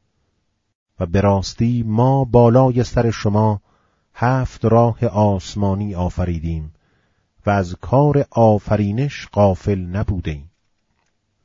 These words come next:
و از آسمان آبی به اندازهٔ معین فرود آوردیم و آن را در زمین جای دادیم و ما برای از بین بردن آن مسلماً تواناییم.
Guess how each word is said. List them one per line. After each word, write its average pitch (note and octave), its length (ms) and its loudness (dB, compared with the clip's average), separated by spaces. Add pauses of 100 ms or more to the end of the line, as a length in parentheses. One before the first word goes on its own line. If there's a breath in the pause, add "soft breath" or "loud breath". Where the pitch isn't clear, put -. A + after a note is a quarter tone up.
(1040)
و G#2+ 40 0
از A2 220 0
آسمان C3 840 -2
آبی C#3+ 480 0
به A#2+ 120 -2
اندازهٔ A#2 680 0
معین A2 720 -2
فرود A2+ 440 2
آوردیم F#2 720 0 (600)
و G#2+ 40 2
آن A#2+ 220 0
را B2 300 6
در G#2+ 160 2
زمین A#2 520 -2
جای A2+ 400 4
دادیم E2+ 560 -4 (840)
و G#2+ 80 4
ما C3 280 2
برای B2+ 420 2
از G#2+ 300 -2
بین G#2 340 -2
بردن G2+ 360 0
آن A2+ 240 -2
مسلماً A2 1080 -4
تواناییم. F2+ 760 -2